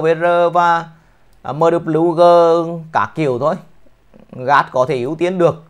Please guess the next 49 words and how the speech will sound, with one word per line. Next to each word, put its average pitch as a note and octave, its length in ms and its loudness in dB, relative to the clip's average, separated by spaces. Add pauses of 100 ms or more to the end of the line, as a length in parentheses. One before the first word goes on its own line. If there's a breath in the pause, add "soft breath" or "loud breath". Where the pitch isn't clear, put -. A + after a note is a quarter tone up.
(200)
Còn D#3+ 200 -6
lại D#3 160 2
là C3+ 60 -2
các A2+ 200 -4
cổ B2 100 -10
phiếu A#2 200 -8
khác A2 300 -6
thì C#3+ 60 -12
mình D#3+ 300 -10
cũng B2+ 160 -10
không F3+ 180 -10
quan G3+ 160 -8
tâm G3 180 -6
nhiều. F#3+ 160 0 (600)
Đấy, A2+ 200 -10
xem C3 240 -8
cho F3 80 -8
vui D3+ 240 -4
thôi. F#3+ 120 -2 (540)
Còn D#3 100 -10
F B2+ 140 -2
P E3 220 -8
T F3+ 200 2
nó G3 120 -2
ngon D#3+ 220 -2
nhưng F3 100 -6
mà F3+ 200 -2
không F#3+ 220 -6
còn G#3+ 220 -4
điểm E3+ 200 2
nữa, D#3 280 0
đúng A#2+ 120 -8
không F#3+ 120 0
ạ? C#3+ 60 -6 (720)
Nó A#2 160 -4
đã C#3+ 140 4
có, B2 360 0
có C3+ 120 -4
rất D3+ 200 -6
là A#3 60 -4
nhiều A3+ 160 -4
nền G#3+ 220 -2
giá B2 200 2
rồi, F#3 180 2
hiện F3 180 -6
tại E3 160 -2
nó C3+ 160 -4
lỏng C3+ 220 -2
lẻo. C#3+ 260 2